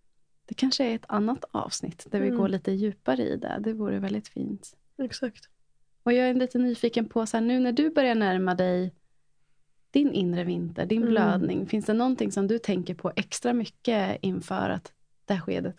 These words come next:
Speaker 1: kommer komma?
Speaker 2: Mm. Ja, nej men jag, det jag, det jag reflekterar över när jag hör dig prata om hö-, både hösten och vintern är att, eh, min upplevelse är att min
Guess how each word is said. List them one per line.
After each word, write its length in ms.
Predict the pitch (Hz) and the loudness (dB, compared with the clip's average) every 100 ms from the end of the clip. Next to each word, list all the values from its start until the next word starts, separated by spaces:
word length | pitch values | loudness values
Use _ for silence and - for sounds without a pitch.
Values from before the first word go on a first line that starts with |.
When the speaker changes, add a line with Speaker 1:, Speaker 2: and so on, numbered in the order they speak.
| - | -6
Speaker 1:
kommer 140 | 196 | -6
komma? 400 | - 196 202 - - 240 | -2 -2 -2 -6 -6 -2
Speaker 2:
Mm. 380 | 226 220 196 - _ _ _ _ _ _ _ _ - - _ _ | 0 2 0 -4 _ _ _ _ _ _ _ _ -20 -20 _ _
Ja, 560 | 240 247 262 269 269 - | 0 2 2 2 0 -4
nej 180 | - 240 | 0 2
men 140 | 240 240 | 4 2
jag, 280 | 240 226 | 2 2
det 60 | 233 | 2
jag, 180 | 240 247 - _ | 2 0 -4 _
det 180 | 220 233 | 0 2
jag 120 | 247 | 4
reflekterar 440 | 247 - 226 311 285 | 2 0 0 2 4
över 140 | 214 | 4
när 100 | 202 | 4
jag 60 | 196 | 2
hör 100 | 202 | 2
dig 140 | 196 | 2
prata 400 | 190 202 190 - | 2 0 2 2
om 140 | 180 175 | 2 2
hö-, 140 | 202 | 0
både 240 | 196 208 233 | 0 0 0
hösten 400 | 214 - - 196 | -2 -4 -2 -2
och 220 | 196 196 | -2 -2
vintern 540 | 220 214 165 - 196 208 - _ _ _ _ _ _ _ _ - | 0 0 0 -2 0 -4 -8 _ _ _ _ _ _ _ _ 0
är 200 | 208 208 | 2 4
att, 340 | 208 - - - _ _ | 2 -4 -14 -16 _ _
eh, 240 | - - 220 | -8 -2 2
min 360 | 220 285 269 | 2 2 2
upplevelse 720 | 233 208 - 202 202 202 - | 0 -2 -2 2 2 2 2
är 280 | 185 180 180 | 2 2 2
att 340 | 185 160 - - _ _ _ | 0 -2 -12 -18 _ _ _
min 460 | - 202 196 196 | 2 4 4 2